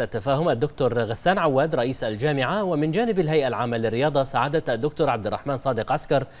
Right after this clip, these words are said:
الرئيس التنفيذي، بحضور سمو الشيخ سلمان بن محمد آل خليفة نائب رئيس الهيئة العامة للرياضة، وسعادة الدكتور الشيخ رنا بنت عيسى بن دعيج آل خليفة الأمين العام لمجلس التعليم العالي، نائب رئيس مجلس أمناء مجلس التعليم العالي،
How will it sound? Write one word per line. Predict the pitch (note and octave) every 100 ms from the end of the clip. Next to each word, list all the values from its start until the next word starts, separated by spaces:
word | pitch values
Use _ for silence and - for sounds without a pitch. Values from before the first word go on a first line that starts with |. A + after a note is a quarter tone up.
| - - -
الرئيس | F#3+ D#3+ C3 A#2+
التنفيذي، | - A2 D3+ C#3+ C#3 D2+ - - -
بحضور | G#2 - A#2 B2+ F#3
سمو | C3+ G2+
الشيخ | G2+ - A#2+ C#3
سلمان | A#2+ C3 A#2+ D#3
بن | C3 A2+
محمد | - C#3 A2
آل | A2
خليفة | - A#2 D#3 F#3 F#3
نائب | F3+ C#3+ C3
رئيس | B2+ D3 D3
الهيئة | C3 C#3+ D#3 D#3 F3
العامة | D3 F3+ F#3
للرياضة، | G#2+ G2+ A2+ E3 D3 D3 - - -
وسعادة | B2+ C3 F3 A3 G3 D#3
الدكتور | B2+ C3 C3+ A2+
الشيخ | A2 C3 A#2
رنا | A#2+ C#3 D3
بنت | D3+ C#3
عيسى | D3 F#3+ F#3+ F#3
بن | E3 B2+
دعيج | A2 G#2+
آل | A2+ C#3
خليفة | C3 D#3+ D3+ D#3+
الأمين | C3 A#2 B2+
العام | A2+ B2 D#3+ E3+ - - -
لمجلس | B2+ G3 E3 E3+
التعليم | D#3+ - B2 C#3+ C#3
العالي، | B2+ D3 G#2
نائب | G2+ B2 A2+
رئيس | A2 A#2 C#3 C3+
مجلس | C3+ D3 C3 C3+
أمناء | C3+ C3 D3 D#3+
مجلس | D#3 F3+ F3 F#3
التعليم | F#3 E3+ C#3 A#2
العالي، | G2 G#2+ B2